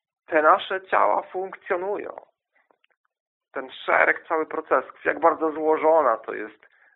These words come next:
maszyneria i genialna sama w sobie, wiedzą przede wszystkim osoby, które głębiej studiują biologię chociażby.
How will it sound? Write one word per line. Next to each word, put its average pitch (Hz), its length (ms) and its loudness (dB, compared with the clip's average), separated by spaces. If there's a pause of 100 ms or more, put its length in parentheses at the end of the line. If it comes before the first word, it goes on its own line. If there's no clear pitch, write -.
(100)
maszyneria 117 880 -4
i 101 140 -16
genialna 101 600 -2
sama 104 280 -10
w - 80 -20
sobie, 101 440 -4 (420)
wiedzą 135 260 -4
przede 160 300 -4
wszystkim 117 540 -14
osoby, 120 420 -10
które 113 360 -8 (520)
głębiej 127 640 -4
studiują 117 640 -8
biologię 95 600 -4
chociażby. - 680 -16